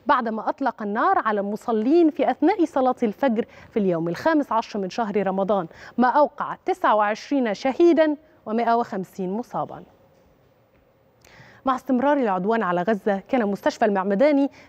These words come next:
في حي الزيتون شاهدا على جرائم الاحتلال في السابع عشر من أكتوبر العام الماضي، في مذبحة سقط فيها خمسمائة شهيد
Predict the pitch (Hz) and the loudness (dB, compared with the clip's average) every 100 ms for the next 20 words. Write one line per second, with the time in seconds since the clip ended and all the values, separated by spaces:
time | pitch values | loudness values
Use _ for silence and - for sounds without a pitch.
0 | - 269 392 359 220 233 226 330 392 381 | -6 -2 4 4 4 2 2 2 2 0
1 | - 349 285 240 208 180 214 208 220 240 | 2 2 2 0 -2 -2 -2 2 2 2
2 | 220 202 - - 254 269 269 - - - | 0 -4 -6 -4 0 2 0 -4 -14 -10
3 | 233 254 220 220 220 202 180 - 254 208 | -4 2 2 2 -4 -6 -6 -4 -2 0
4 | 196 170 233 214 226 302 277 294 - - | 2 2 2 0 2 2 2 0 -2 -12
5 | _ - 226 202 190 - 262 247 220 - | _ -2 0 0 0 -2 -2 -2 -4 -6
6 | _ _ - - - 262 226 233 180 180 | _ _ -6 -2 -2 -2 -2 -2 -2 -2
7 | - - - 370 359 339 285 - 240 262 | -6 -12 2 4 4 4 2 4 0 -2
8 | 233 277 240 269 190 | 0 0 2 2 0